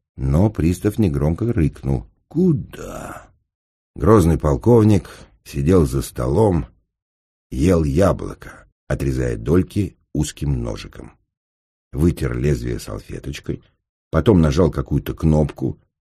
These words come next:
и клинок с железным щелчком спрятался. Распечатывать конверт Солнцев не спешил, внимательно разглядывал посетительницу.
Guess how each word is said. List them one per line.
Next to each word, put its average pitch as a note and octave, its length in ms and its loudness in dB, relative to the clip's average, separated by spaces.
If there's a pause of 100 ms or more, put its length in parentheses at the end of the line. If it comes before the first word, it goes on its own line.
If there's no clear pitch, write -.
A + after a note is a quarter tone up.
(120)
и G2+ 80 2
клинок E2+ 560 2
с - 20 -12
железным B1 560 -2
щелчком D2 680 -6 (160)
спрятался. - 720 -10 (840)
Распечатывать D#2 720 -2
конверт E2+ 500 0 (100)
Солнцев F2+ 460 -2
не D#2 100 -2
спешил, G#1+ 460 -10 (400)
внимательно E2 800 0
разглядывал A#1+ 580 -8
посетительницу. - 920 -16